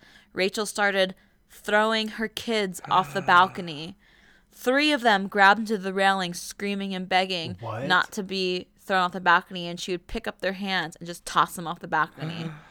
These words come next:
Speaker 1: And then the older children voluntarily jumped off the balcony.
Speaker 2: <gasps>
Speaker 1: Finally, after her kids all fell eleven floors to the floor of, s-, of downtown
Speaker 2: Uh-huh.
Speaker 1: Salt Lake City, or to the ground, Rachel jumped off the balcony and she fell to her death.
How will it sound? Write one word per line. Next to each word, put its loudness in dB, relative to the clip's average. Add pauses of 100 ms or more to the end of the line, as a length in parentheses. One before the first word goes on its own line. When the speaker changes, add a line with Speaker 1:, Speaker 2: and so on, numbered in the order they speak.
(640)
Speaker 1:
And 2
then 2
the 2
older 4
children -4
voluntarily -2
jumped -4
off -4
the -12
balcony. -6 (240)
Speaker 2:
<gasps> -20
Speaker 1:
Finally, 4
after 0
her -4
kids -4
all 2
fell 2 (420)
eleven 2
floors -4 (120)
to -6
the -8
floor -2
of, -6
s-, -16 (140)
of -4
downtown -4
Speaker 2:
Uh-huh. -16
Speaker 1:
Salt -6
Lake -8
City, -10
or -10
to -10
the -10
ground, -8 (720)
Rachel 0
jumped -2
off -2
the -8
balcony -2
and -12
she -12
fell -4
to -14
her -8
death. -4